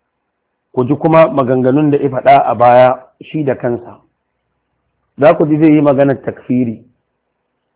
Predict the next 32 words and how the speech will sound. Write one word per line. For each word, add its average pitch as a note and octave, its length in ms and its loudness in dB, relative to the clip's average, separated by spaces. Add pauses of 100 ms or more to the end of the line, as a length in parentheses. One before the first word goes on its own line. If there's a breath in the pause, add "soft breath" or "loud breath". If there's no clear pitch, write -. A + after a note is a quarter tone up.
(180)
Amma E3 280 2
fa F#3 180 -4
su G#3+ 120 -6
da F3 120 2
kansu D#3+ 420 -2
fa C#3 340 0
da B2 160 -6
daga D3 460 2
ta D3+ 80 -4
kai C#3 220 -4
daga C3+ 560 2 (920)
sun D3 220 -6
fito D#3 300 -2
sun E3+ 180 -4
ce D#3+ 100 -4
ƴan D#3 240 -2
haƙiƙa C#3 400 -4
kafirai A2 440 -4
ne. A2 120 -10 (1500)
Me C3+ 300 0
yasa? F3 500 2
Saboda D#3+ 420 0
suna D#3 220 0
la C#3+ 160 0
ilaha C#3 320 -2
illallah C3+ 540 0
tare B2 220 -2
da C3 80 -6
taɓargazar C3 640 -4
da B2 160 -10
suka B2 180 -8
yi. A#2 260 -6